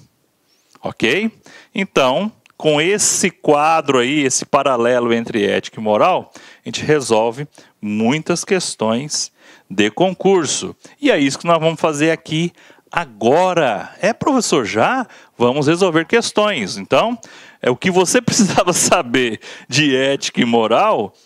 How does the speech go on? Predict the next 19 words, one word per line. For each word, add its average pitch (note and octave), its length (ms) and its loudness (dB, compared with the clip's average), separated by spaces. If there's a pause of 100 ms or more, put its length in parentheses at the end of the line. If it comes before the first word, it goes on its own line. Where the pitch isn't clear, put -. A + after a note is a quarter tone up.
(120)
eu A#2+ 80 2
já D#3 160 0
dei D#3+ 160 0
pra F3+ 140 0
você G3+ 340 0
aqui. A3+ 540 -2 (360)
"É, G#3+ 120 -2
professor, G#3 400 0
tem G#3 180 -2
mais?" F#3+ 260 0
Tem E3+ 200 -2
mais C#3+ 380 -2
coisa? C#3+ 340 0
Tem, B3 100 -2
lógico F4+ 280 0
que E4 60 0
tem B3 60 2
mais F3+ 260 -2
coisa. F2+ 520 0